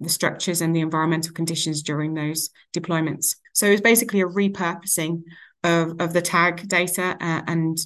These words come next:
we combined it with data collected, um, over the same time periods during the I B T S, the International Bottom Trawl Surveys, and we basically created general additive mixed effects models, um, just to look at how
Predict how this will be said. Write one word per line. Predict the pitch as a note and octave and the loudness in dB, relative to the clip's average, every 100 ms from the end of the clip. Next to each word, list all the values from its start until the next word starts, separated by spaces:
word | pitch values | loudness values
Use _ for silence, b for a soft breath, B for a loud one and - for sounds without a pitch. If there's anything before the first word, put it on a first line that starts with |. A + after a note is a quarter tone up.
| _ - | _ -2
we | F#3+ | 2
combined | G3+ G3 G#3 A3 | 4 4 4 4
it | A#3 A3+ F3 | 2 0 -2
with | F3 E3+ E3+ E3 E3 - - | 0 2 2 -2 -6 -14 -12
data | G3 F#3+ G3 G3 | -2 0 0 -2
collected, | G3+ F#3 - G3+ F3 F3 E3+ - | 0 -2 -4 -4 -2 -2 -6 -6
um, | F3 E3 E3 E3+ E3+ E3 | -2 0 0 0 0 0
over | F3 E3+ | -2 -2
the | E3 F#3 | -4 2
same | - G3 G#3 | 4 6 2
time | G3+ G3+ G3+ | 2 0 2
periods | G3+ G3+ F#3+ F#3+ | 0 0 0 -2
during | F3+ F3+ F3 | -4 -2 -2
the | E3 | -4
I | F#3+ G3 | -2 -2
B | G3 | -2
T | F#3+ G3 F#3+ | -2 -2 -4
S, | F#3 - - _ - | -4 -6 -8 _ -2
the | G3 | 2
International | F#3+ F#3+ F#3 F3 F#3 | 2 2 -2 -2 -2
Bottom | F3 G3 A3+ | 0 0 0
Trawl | G#3 A#3 | -2 0
Surveys, | A3+ A#3 A3+ A#3 C4+ C4+ - - | 0 2 0 0 -2 -2 -6 -4
and | F#3 F#3 | 0 2
we | F#3 F#3 E3+ - G3+ | 2 0 -2 -8 -6
basically | A3+ A#3+ B3+ A#3+ | -2 -2 -2 -6
created | A#3+ A3 G3+ G3+ G3 G3 - _ - | -4 0 0 0 -2 -2 -10 _ -4
general | G3+ F#3+ F#3 F#3 F#3 | -2 0 0 0 -2
additive | - G3 - G3+ F#3+ | -2 -4 -4 -6 -4
mixed | F#3+ - F#3+ | -4 -6 -8
effects | F#3+ - - | -6 -6 -4
models, | F3 E3 E3 E3 E3 - | -2 0 0 -2 -4 -4
um, | F3+ F3 E3+ E3+ E3+ | -2 0 0 0 0
just | F3+ F#3+ - | -2 -2 0
to | F3 | -2
look | F3 E3+ F#3 | -2 -4 -6
at | - | -6
how | - F3 E3+ E3+ | -2 0 2 0